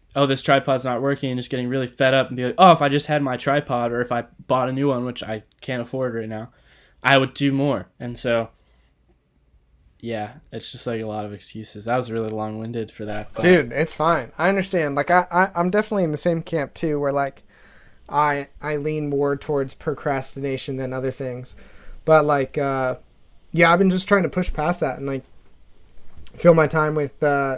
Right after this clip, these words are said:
Speaker 2: the animation that I've been doing and, like, planning some YouTube videos and, and be able to do that and just trying to, like, come out productive. 'Cause I have a tendency to definitely not, man. Like, watch,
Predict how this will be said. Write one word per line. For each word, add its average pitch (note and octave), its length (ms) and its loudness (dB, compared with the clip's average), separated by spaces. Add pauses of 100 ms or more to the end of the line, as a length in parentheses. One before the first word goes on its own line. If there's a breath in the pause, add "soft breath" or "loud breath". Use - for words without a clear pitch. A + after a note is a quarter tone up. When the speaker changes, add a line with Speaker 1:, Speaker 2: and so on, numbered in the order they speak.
Speaker 2:
the C#3+ 140 -6
animation D3 440 -4
that D#3 100 0
I've D3+ 100 0
been D3 140 -2
doing D3 420 0
and, C3 120 -6
like, C3 200 -8
planning C#3+ 300 -2
some C#3 160 -4
YouTube C3+ 320 -4
videos C#3 580 0
and, B2 200 -12 (460 loud breath)
and C#3 120 0
be C#3+ 80 10
able C#3+ 140 6
to C3 80 0
do B2+ 120 0
that C#3 280 -2
and C3 100 -8
just C3+ 160 -6
trying C#3+ 160 -2
to, C3+ 80 -2
like, B2+ 140 -2
come C3 220 -8
out B2+ 340 -6 (1040)
productive. C3+ 880 0
'Cause D#3 160 0
I D3+ 120 8
have D3 100 6
a C3+ 40 -6
tendency C#3+ 500 -2
to B2+ 500 0 (1400 soft breath)
definitely D3+ 400 4
not, C3+ 340 2
man. C3 280 -4
Like, C3+ 180 -4
watch, D3 380 0